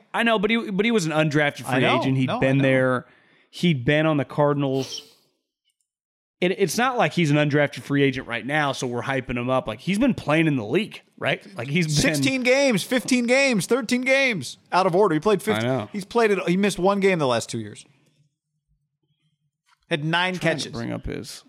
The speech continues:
Speaker 2: He's gonna have nine catches in the first month of the season.
Speaker 1: Well,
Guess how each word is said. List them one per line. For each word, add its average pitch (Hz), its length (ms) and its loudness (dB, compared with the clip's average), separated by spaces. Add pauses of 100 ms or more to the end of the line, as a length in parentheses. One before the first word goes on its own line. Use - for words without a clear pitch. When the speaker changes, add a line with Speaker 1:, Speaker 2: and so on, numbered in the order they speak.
(140)
Speaker 2:
He's 196 160 -8
gonna 240 120 0
have 185 120 -2
nine 170 320 0
catches 165 340 -2
in 135 60 -4
the 123 80 -4
first 131 180 -4
month 127 260 -2
of 110 100 -8
the 101 80 -14
season. 147 400 -10 (1600)
Speaker 1:
Well, 156 520 0